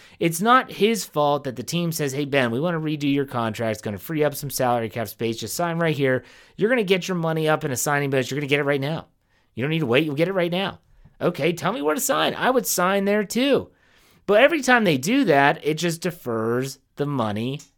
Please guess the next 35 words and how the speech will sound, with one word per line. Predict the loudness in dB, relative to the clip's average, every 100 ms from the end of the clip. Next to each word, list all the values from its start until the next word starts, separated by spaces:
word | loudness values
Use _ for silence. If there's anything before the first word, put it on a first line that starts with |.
| _
further | -8 -2 -2 0
down | -2 -4 -4
the |
road. | 2 6 6
Or | 4
as | 2 2
I |
like | 2 2
to | -2
call | 0 4 4
it, | 4 0
which | -8 -4
I |
got | 2 2
it | 2
from | -2
my | 0
dad, | 2 4 4 0 -6 -20 _ _ _ -6
"You | -2
just | -2 -2
keep | 0 -2 0
kicking | -2 -2 -2
the | -4
can | -4 -2 0 2
down | 2 2
the | -2
street, | -6 -2 2 2 2
you're | -2 0
eventually | 0 -2 -2 -2
gonna | -2 0
have | 0 -2 -4
to |
pick | -4 -4 -2
it |
up." | -2 -2 -6